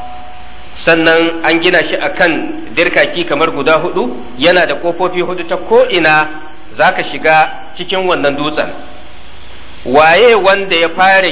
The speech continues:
gina ƙubba a kan wannan dutse? Hakika, Annabi Muhammad sallallahu alaihi wasallam har ya bar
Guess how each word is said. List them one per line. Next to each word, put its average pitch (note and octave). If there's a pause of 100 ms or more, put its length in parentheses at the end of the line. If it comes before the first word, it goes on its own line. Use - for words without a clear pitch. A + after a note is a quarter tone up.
gina E3+
ƙubba E3+
a B2+
kan E3
wannan C3
dutse? C#3 (280)
Hakika, F#3+ (220)
Annabi F3
Muhammad D#3+
sallallahu D3+
alaihi D3
wasallam C3+
har C#3+
ya D#3+
bar E3